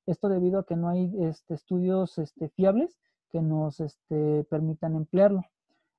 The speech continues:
Eh, siempre que ocupemos algún tipo de estrógeno, debemos de considerar agregar lo que viene siendo la medroxiprogesterona para evitar lo que viene siendo la hiperplasia del endometrio.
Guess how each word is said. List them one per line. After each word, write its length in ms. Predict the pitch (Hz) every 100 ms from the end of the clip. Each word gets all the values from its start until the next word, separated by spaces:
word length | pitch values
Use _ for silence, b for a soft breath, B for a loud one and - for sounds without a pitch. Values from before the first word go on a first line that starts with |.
| _
Eh, 380 | 196 214 220 226 -
siempre 340 | - 202 202 226
que 80 |
ocupemos 520 | 170 170 185 190 190 175
algún 280 | 165 180
tipo 300 | 180 180 202
de 60 | 170
estrógeno, 640 | 151 - 196 233 233 302 _
debemos 580 | 190 165 180 180 214 185
de 340 | 165 160 156 -
considerar 680 | 165 - 165 170 180 196
agregar 460 | 208 165 160 165 170
lo 140 | 170
que 100 | 160
viene 240 | 160 165 165
siendo 260 | 170 165
la 120 | 160 156
medroxiprogesterona 1200 | 156 151 156 - 160 151 156 - 180 226 214 - _ _ _ _
para 180 | 156 156
evitar 300 | 160 156 175
lo 120 | 175
que 100 | 170
viene 180 | 156 165
siendo 240 | - 165
la 100 | 160
hiperplasia 560 | 156 156 - 156 - 160
del 300 | 156 156 156
endometrio. 600 | 156 165 190 247 202